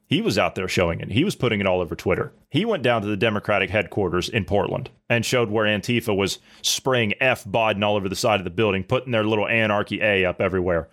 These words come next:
smashing the windows out. The police actually had to use tear gas and rubber bullets on him to get him to disperse. I didn't hear that back in the middle of summer when they were trying to burn down the courthouse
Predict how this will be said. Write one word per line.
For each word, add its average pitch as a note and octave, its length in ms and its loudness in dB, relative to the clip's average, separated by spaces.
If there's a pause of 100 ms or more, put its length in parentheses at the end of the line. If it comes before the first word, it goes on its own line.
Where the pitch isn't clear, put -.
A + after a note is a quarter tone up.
(180)
smashing B2 520 -2
the G#2+ 80 0
windows F#2+ 440 0
out. E2 240 -2 (180)
The B2 140 -2
police E3 360 0
actually A#2+ 340 0
had A#2+ 120 2
to A2+ 80 -2
use A#2+ 160 0
tear D#3 260 -2
gas C#3+ 300 0
and B2 100 -4
rubber B2+ 240 0
bullets C#3 380 -2
on F2+ 180 -2
him - 120 -10 (180)
to B2 100 -2
get A#2 160 2
him B2 100 0
to A2+ 100 -2
disperse. - 560 -2 (260)
I D3 140 2
didn't F3 220 0
hear D3+ 280 2
that D3+ 260 0
back C#3+ 280 0
in C3+ 40 0
the B2 80 -2
middle C3+ 240 2
of G#2+ 80 -4
summer F3 460 0 (180)
when B2 160 0
they C#3 80 2
were C#3+ 100 0
trying D3 200 0
to B2 40 -2
burn C#3 280 0
down C#3 220 2
the A#2 80 -2
courthouse C3+ 680 0